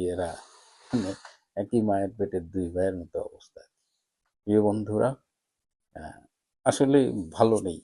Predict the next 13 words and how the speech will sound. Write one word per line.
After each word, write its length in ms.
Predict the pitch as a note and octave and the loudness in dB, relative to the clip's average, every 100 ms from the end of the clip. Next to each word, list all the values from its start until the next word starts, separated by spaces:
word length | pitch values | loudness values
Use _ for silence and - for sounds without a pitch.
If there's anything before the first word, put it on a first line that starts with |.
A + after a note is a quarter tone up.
| _ _ _ | _ _ _
দেশটাও 520 | F#2 F#2+ A2+ - C3+ C3 | -4 0 0 6 6 6
ভালো 240 | B2+ C3 | 4 2
নেই, 180 | C3+ D3 D#3+ | 4 4 2
আর 100 | G#2 | 2
দেশ 180 | A2+ G#2+ | 2 2
ভালো 240 | A2 A2 A2+ | 2 2 2
না 120 | A2 | 0
থাকলে 320 | G#2 A2 - A2 | 0 -2 -2 -4
আমরা 200 | G#2+ G2+ | -4 -2
দেশে 260 | G2+ - | -4 -6
থাকি, 260 | - G2+ G2+ | -12 -10 -8
বিদেশে 400 | F#2+ F2+ - - | -8 -8 -10 -12
থাকি, 260 | F#2+ F2 | -12 -12